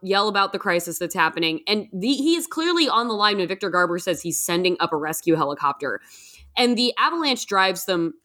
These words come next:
oh, not too terribly far from that location, 'cause there's only so far they could run in the time that that snow comes rushing down the mountain.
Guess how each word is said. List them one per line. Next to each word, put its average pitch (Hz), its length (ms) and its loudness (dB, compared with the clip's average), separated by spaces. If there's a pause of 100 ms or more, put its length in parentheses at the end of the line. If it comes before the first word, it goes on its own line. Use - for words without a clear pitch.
(100)
oh, 320 240 2
not 508 340 2 (100)
too 311 240 0
terribly 220 500 0
far 262 320 2
from 277 140 -2
that 277 140 4
location, 285 440 0
'cause 254 100 -2
there's 214 160 2
only 220 120 2
so 220 140 0
far 196 180 0
they 180 120 0
could 170 140 -2
run 147 640 -4 (360)
in 226 140 2
the 220 60 2
time 214 320 2
that - 100 -4
that 202 180 0
snow 196 200 0
comes 190 220 -2
rushing 180 300 0
down 170 160 4
the 156 80 -2
mountain. 220 400 -2